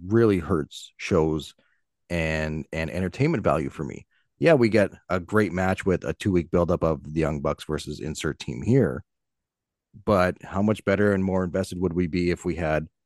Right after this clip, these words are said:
four to six weeks of a build-up and tease? So I'm th-, I, they,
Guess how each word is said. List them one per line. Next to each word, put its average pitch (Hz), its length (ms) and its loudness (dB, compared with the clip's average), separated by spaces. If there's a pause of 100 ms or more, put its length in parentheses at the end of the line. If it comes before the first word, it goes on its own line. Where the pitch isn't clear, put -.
(520)
four 101 280 0
to - 80 -2
six - 320 0
weeks - 360 -4 (200)
of 82 120 -2
a 80 80 0
build-up 78 460 0
and 73 120 -8
tease? 65 440 -10 (680)
So 98 300 0
I'm 123 220 4
th-, - 180 -12
I, 104 100 2
they, 151 240 4